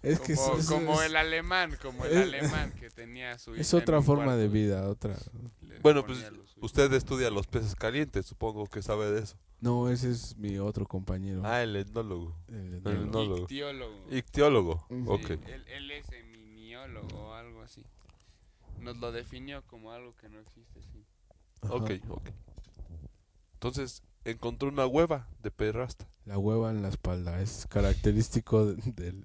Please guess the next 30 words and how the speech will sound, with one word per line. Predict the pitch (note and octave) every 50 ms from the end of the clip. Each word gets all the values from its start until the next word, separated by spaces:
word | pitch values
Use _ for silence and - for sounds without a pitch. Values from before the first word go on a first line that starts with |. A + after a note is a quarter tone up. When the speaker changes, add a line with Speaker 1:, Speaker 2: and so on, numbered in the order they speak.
| - F#2+
Speaker 1:
del | F#2 E2+ F2
pez | - - F2+ E2+ G2+
rasta. | G#2 F2 F2 G#2+ - - - - - _ _ _ _ _ _ _ _ _ - _ _ - _ - - -
Speaker 3:
Oh, | - A#2+ A#2 B2 B2+ C3+ C#3+ C3+ C3 B2+ - -
¿y | B2 A2+
qué | - - D3+
hizo | D#3+ - - -
con | - C#3 B2+
la | B2+ C3+
hueva | C3+ E3 F3+ E3 E3 D3
del | C#3 C3+ C3+ -
pez | - D3 C#3+
rasta? | D3 D3+ D#3 C#3+ - - - - _ _ _ _ _ _ _ _ - - - - - _ - _ _ _ - - - - - - -
Speaker 1:
Pues | - A2 G#2+
la | G#2+ G#2
guardé | G#2+ G#2+ A2 A2 A2+ A#2 A#2+ C#3 D3 D3 D3+ D3+
y | C#3
l-, | A#2+ A#2 A#2 A2 F#2+ - _ - - - - -
para | G2+ G2+
luego | G2+ G#2+ A2 A2
echarme | A2 - - - G#2+ A2 A2 A2
unos | A2 G#2+ G2+ G2+ -
tacos. | - F2 E2+ - - - - - - - - - - - - -
Speaker 3:
<laughs> | - - - F#3+
Speaker 1:
Porque | - C3 A#2 A#2+
Speaker 3:
Unos | C3+ B2 D#3
Speaker 1:
es | B2+ B2+ B2+ C3+ C3+ -
Speaker 3:
tacos. | - B2+ D3 - - - C3+
Speaker 1:
un | C3+ C#3 C#3
manjar. | C3 B2 B2 A#2+ A2+ - - - A2+ G#2+ G#2+ G#2+